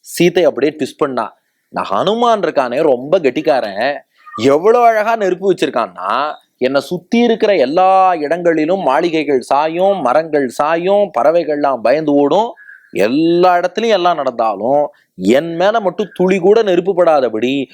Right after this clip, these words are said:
சூப்பரா நெருப்பு வச்சிருக்கான் ஹனுமான். Credit goes to ஹனுமான்டா சீதை." இப்ப நாம கேட்போம், "இப்ப ஆக்சுவலா யாருக்கு தான்ப்பா கிரெடிட்? இது சீத்தையின் கற்பால் நெருப்பு சுடலையா, ஹனுமானுடைய அந்த பிரபாவத்தால் சுடலையானா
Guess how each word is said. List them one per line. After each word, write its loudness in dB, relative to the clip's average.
சூப்பரா 2
நெருப்பு -2
வச்சிருக்கான் -2
ஹனுமான். -4
Credit 0
goes 4
to -2
ஹனுமான்டா -2
சீதை." -4
இப்ப -2
நாம 0
கேட்போம், 0
"இப்ப -2
ஆக்சுவலா 0
யாருக்கு 0
தான்ப்பா 0
கிரெடிட்? -6
இது 0
சீத்தையின் 0
கற்பால் 2
நெருப்பு -4
சுடலையா, 0
ஹனுமானுடைய 0
அந்த 2
பிரபாவத்தால் -2
சுடலையானா -2